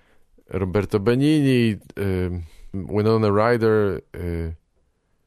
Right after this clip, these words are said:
a, Giancarlo Esposito.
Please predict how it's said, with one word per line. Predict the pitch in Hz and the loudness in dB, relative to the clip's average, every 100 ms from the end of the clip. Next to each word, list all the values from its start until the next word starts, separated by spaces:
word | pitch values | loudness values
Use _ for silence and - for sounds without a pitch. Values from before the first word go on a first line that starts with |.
| _ _ _ _ _ _ _ _ - | _ _ _ _ _ _ _ _ -6
a, | 107 113 104 | -2 0 0
Giancarlo | 113 110 123 120 117 | 0 0 2 4 4
Esposito. | 110 - 107 113 117 147 160 151 | 2 0 -2 -2 0 0 0 -4